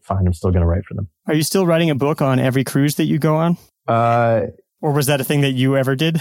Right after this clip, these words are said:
Speaker 2: <laughs>
Speaker 1: yeah, I, I always did that. Um,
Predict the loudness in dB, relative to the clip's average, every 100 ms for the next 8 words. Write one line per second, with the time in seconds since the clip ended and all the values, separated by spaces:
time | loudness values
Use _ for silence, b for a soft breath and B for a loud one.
0 | -2 -2 0 0 2 2 2 2 2 0
1 | 0 0 2 2 0 -4 _ _ -4 0
2 | 2 2 0 0 -4